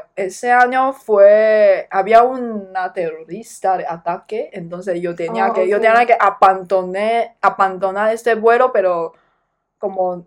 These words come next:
Speaker 1: no compré el seguro de cancelación, entonces yo perdí, yo perdí, perdí
Speaker 2: Mm.
Speaker 1: todo, perdí todo.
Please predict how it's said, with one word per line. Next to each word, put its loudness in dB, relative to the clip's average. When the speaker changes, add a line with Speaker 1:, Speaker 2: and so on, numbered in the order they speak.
Speaker 1:
no -4
compré -2
el -8
seguro -8
de -10
cancelación, -16
entonces -18
yo -16
perdí, -20
yo -20
perdí, -20
perdí -16
Speaker 2:
Mm. -20
Speaker 1:
todo, -18
perdí -16
todo. -14